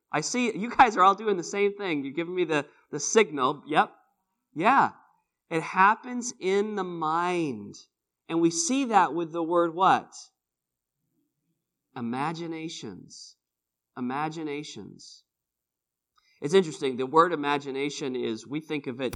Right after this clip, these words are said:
typically in the positive sense, you know, use your imagination. But in the, in the,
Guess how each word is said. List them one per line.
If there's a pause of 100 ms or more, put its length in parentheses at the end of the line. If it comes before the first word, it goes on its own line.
(120)
typically
in
the
positive
sense,
you
know,
use
your
imagination. (380)
But
in
the, (100)
in
the,